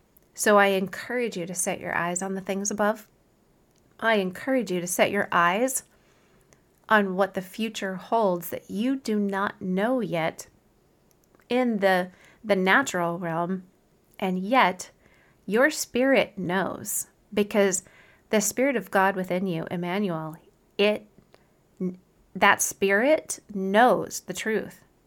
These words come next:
and it's longing to lead you there. It wants you to set all of those things in your soul aside and let the Spirit rise up. It wants to tell you the truth. It wants to grab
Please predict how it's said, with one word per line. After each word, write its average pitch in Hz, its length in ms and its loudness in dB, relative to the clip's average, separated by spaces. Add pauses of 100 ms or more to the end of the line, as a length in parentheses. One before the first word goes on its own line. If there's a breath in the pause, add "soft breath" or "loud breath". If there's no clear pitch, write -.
and 202 140 0
it's - 280 -4
longing 202 720 2
to 190 120 -2
lead 190 260 -2
you 170 120 -4
there. 175 340 -6 (480 soft breath)
It 240 160 2
wants 214 460 0
you 190 260 -2
to 185 120 -4
set - 600 0
all 233 220 4
of 240 80 -2
those 226 200 -2
things 214 240 0
in 208 140 -2
your 190 160 -2
soul 185 260 0
aside 175 460 0 (420 soft breath)
and 190 360 0
let 202 260 2
the 240 100 -4
Spirit - 380 -2
rise 180 320 0
up. 180 160 0
It - 260 -2
wants 202 580 0
to 208 160 -4
tell 190 300 -2
you 180 200 -4
the 180 100 -4
truth. 180 320 -4
It - 100 -6
wants 208 340 2
to - 140 -10
grab 190 640 0